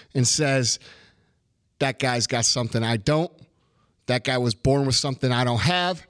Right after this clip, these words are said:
He was raised in circumstances that I don't have. He has this that I don't have, and he's just a lucky motherfucker." What kind of person are you? Because that simple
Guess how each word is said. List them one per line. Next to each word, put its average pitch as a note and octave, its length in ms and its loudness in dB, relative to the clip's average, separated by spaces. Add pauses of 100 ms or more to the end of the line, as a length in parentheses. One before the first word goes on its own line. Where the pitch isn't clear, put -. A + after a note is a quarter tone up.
(100)
He - 140 0
was C3 220 2
raised C3 260 2
in A#2 80 0
circumstances C#3+ 920 0
that B2 160 -2
I E3 160 -2
don't E3 200 -4
have. C#3 420 0 (300)
He E3 180 0
has D#3 380 0
this A3+ 420 2 (180)
that D3 140 2
I D#3 100 0
don't D3 200 0
have, C#3 400 0 (560)
and C#3+ 100 2
he's F#3 220 0
just E3 260 0
a C#3+ 60 2
lucky F3 340 2
motherfucker." D3+ 640 -2 (1600)
What E3 240 2
kind F#3 200 -2
of D#3 60 -8
person C#3+ 380 0
are A#2 180 2
you? F2+ 220 -4 (720)
Because F#3 400 0 (420)
that A#3 300 0 (240)
simple G3 920 0